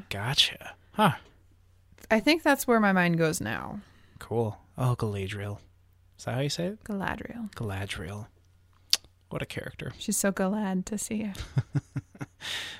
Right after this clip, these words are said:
Speaker 1: Uh, get real.
Speaker 2: <laughs>
Speaker 1: Uh, okay. Yeah, it was kinda weird. I wasn't sure if she was, like, it, 'cause it says, like, she grips the arms of her chair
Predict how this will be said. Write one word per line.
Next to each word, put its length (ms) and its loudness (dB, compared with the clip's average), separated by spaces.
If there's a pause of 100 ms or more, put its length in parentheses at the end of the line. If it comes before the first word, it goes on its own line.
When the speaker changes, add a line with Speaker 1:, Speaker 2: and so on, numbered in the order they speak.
(160)
Speaker 1:
Uh, 600 4 (160)
get 200 2 (220)
real. 560 0 (240)
Speaker 2:
<laughs> 480 0 (1900)
Speaker 1:
Uh, 840 0 (100)
okay. 280 4 (260)
Yeah, 180 12
it 60 2
was 100 6
kinda 200 6
weird. 320 8
I 60 6
wasn't 220 4
sure 220 6
if 80 4
she 140 -2
was, 140 -2
like, 240 -6 (640)
it, 180 -10 (200)
'cause 180 -2
it 60 -4
says, 260 2
like, 100 0
she 120 6
grips 340 6
the 140 6
arms 200 6
of 60 0
her 60 2
chair 340 2